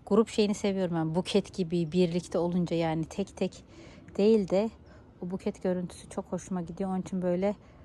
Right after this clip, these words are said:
e, bu aralar belki de o moddayım. Bir şeyleri birlikte dikmek istiyorum. Mesela buradaki bu Fred Eye grubunu da seviyorum. Bakar mısınız? Beş rozet. Harika.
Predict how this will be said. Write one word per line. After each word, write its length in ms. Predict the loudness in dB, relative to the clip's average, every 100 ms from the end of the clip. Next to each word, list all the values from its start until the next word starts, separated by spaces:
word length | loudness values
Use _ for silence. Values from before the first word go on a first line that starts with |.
| -20 -6
e, 40 | 0
bu 400 | 2 4 2 4
aralar 480 | 4 4 2 0
belki 340 | 0 -2 -4 -2
de 120 | -2 -2 -12 -20 -20 -20 -20 -20 -20 -8 -2
o 100 | 2
moddayım. 500 | 2 0 0 0 -2
Bir 40 |
şeyleri 440 | -2 0 2 0
birlikte 520 | -2 -4 -6 -2 -2 -2
dikmek 320 | -2 -4 -6
istiyorum. 480 | -8 -4 -2 -2 -6 -12 -20 -20 -20 -20 -20 -20 -18
Mesela 360 | -12 -4 -2 0
buradaki 460 | -2 -2 -4 -2
bu 140 | -2 -2
Fred 320 | -2 -2 0
Eye 240 | 0 0
grubunu 400 | -2 -4 -2 -2
da 60 | -2
seviyorum. 400 | 0 0 0 -4
Bakar 200 | -4 -2
mısınız? 280 | -2 -4 -2 2
Beş 260 | 2 4
rozet. 600 | 2 2 0 -6 -10 -14 -16 -20 -20 -20 -20 -20 -20 -20 -20 -20
Harika. 640 | -6 -2 0 -2 -4 -4